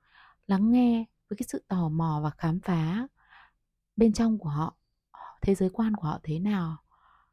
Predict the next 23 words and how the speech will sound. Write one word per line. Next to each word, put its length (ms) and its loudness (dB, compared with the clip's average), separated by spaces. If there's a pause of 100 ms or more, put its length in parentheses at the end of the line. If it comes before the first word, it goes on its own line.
(220)
cái 100 -10
câu 140 2
trả 140 -2
lời 220 -2
của 120 -10
họ 120 -8
như 180 -8
thế 140 -4
nào, 460 0
cái 100 -4
sự 140 -2
nhìn 240 0
nhận 180 -4
của 60 -18
họ 200 -8
thế 140 -2
nào. 420 -2 (580)
Trung 160 -2
cảm 220 0
thấy 220 -2
rất 140 -4
là 100 0
thích 180 2